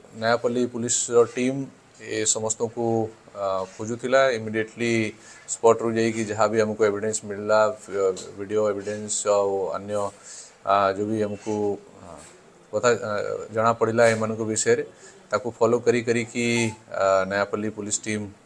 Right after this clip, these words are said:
ଆ, ଆଗକୁ ଯାଇଛି. ଆଉ ଆମକୁ ଜଣାପଡ଼ିଲା କି ଏମାନେ, ଆ, ଯାହା ଏମାନଙ୍କର, ଆ, ଟ୍ରାଭେଲ ହଉଛି, ଏମାନେ, ଆ, ଆଉଟ୍ ଅଫ୍ ଦ ଷ୍ଟେଟ୍, ଆ, ରୁ ଆସିଛନ୍ତି. ଆଉ ଅ,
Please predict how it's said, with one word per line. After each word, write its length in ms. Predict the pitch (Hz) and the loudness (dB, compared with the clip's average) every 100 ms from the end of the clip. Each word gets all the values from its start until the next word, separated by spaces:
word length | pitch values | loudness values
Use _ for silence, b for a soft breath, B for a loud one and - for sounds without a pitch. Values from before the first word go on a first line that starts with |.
| B B B B - | B B B B -2
ଆ, 100 | 98 98 95 - | 2 4 2 0
ଆଗକୁ 320 | 95 101 110 | -2 -2 -4
ଯାଇଛି. 400 | 104 101 113 - 143 - | -2 -2 0 -4 -6 -10
ଆଉ 280 | 104 101 101 101 101 | -2 0 2 0 -2
ଆମକୁ 300 | 98 110 117 | -4 -6 0
ଜଣାପଡ଼ିଲା 520 | 110 117 117 117 117 | 2 2 0 2 0
କି 200 | 117 120 117 117 | 0 -4 -2 0
ଏମାନେ, 480 | 113 120 127 120 92 b b b b - | 0 0 0 0 -2 b b b b -4
ଆ, 220 | 104 101 | 0 0
ଯାହା 300 | 98 101 120 | -2 -2 0
ଏମାନଙ୍କର, 500 | 113 110 110 107 110 107 110 107 - | 2 0 -4 0 4 6 6 2 -8
ଆ, 200 | 95 95 | -6 -6
ଟ୍ରାଭେଲ 440 | 92 104 104 113 | -2 0 2 2
ହଉଛି, 320 | 110 113 107 82 - B B B - | 0 -4 -6 -12 -20 B B B -10
ଏମାନେ, 640 | 104 110 107 110 107 104 - - _ - | -6 -4 -2 -2 -2 -6 -12 -20 _ -14
ଆ, 80 | 90 87 80 - - - _ _ _ _ | -8 -6 -6 -8 -12 -16 _ _ _ _
ଆଉଟ୍ 240 | 104 120 139 | -2 2 0
ଅଫ୍ 100 | 123 | 2
ଦ 60 | |
ଷ୍ଟେଟ୍, 540 | 135 - 131 131 - 127 | 0 2 4 4 2 6
ଆ, 120 | 120 117 110 107 104 104 - 110 | 8 10 8 8 6 4 -2 -2
ରୁ 100 | 113 | 2
ଆସିଛନ୍ତି. 640 | 104 131 - 131 143 156 | 2 2 -4 -4 -6 -4
ଆଉ 520 | - 107 107 104 98 92 B B B - - | 0 2 2 2 -2 -6 B B B -20 -8
ଅ, 340 | 101 98 92 | 0 2 2